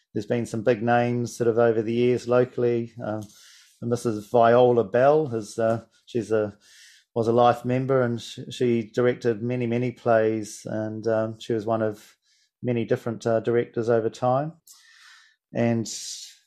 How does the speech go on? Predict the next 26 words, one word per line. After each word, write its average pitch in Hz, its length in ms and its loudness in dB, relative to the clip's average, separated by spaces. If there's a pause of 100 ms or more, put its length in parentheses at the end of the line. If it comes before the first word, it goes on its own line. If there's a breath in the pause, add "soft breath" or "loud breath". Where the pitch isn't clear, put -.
yeah, 135 160 2
locally 131 580 4
or 117 120 4
more 120 340 4
sort - 180 -2
of, 107 220 -4
uh, 117 160 4
contemporary, 131 600 0
we've, 117 380 -2
uh, 117 240 2
have 117 160 -2
a, 117 160 0 (400 soft breath)
a 123 40 -2
local 131 280 2
playwright, 135 540 4
Richard 127 340 -6
Previtt, 156 400 4
who's, 117 480 -2
uh, 120 120 -10 (500 soft breath)
Richard's 120 420 -2
a 110 300 2 (260)
life 117 460 0
member, 127 260 0
and 117 180 2
he's, 120 560 -4
um, 110 360 -4